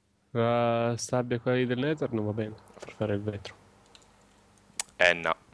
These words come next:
Speaker 1: Che cazzo, la trovo un po' di sabbia.
Speaker 2: Ah, ma guarda, non è un problema mio.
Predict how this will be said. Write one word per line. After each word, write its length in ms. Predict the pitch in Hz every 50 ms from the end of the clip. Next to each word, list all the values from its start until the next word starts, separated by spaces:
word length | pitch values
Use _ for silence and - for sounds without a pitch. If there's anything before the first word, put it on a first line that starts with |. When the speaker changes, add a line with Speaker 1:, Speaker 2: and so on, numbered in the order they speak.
| - - _ - - - - - - - - - - - - - - - - - _ _ _ - - _ - _ - - - -
Speaker 1:
Che 360 | - - - - - 123 107
cazzo, 560 | - 131 123 113 110 110 110 - - - 120 104
la 140 | 107 104
trovo 280 | 92 - - 90 87 -
un 80 | - 95
po' 80 | - -
di 120 | - 117
sabbia. 340 | - - - - - - - - _ _ _ _ - _ _ _ - _ _ _ _ _ _ _ _ _ _ _ _ _ - - - - - - -
Speaker 2:
Ah, 80 | - 113
ma 100 | 87 90
guarda, 180 | 98 95 85
non 120 | 82 82 85
è 40 | 87
un 60 | 87
problema 340 | - 92 87 85 87 104 107
mio. 180 | 85 82 85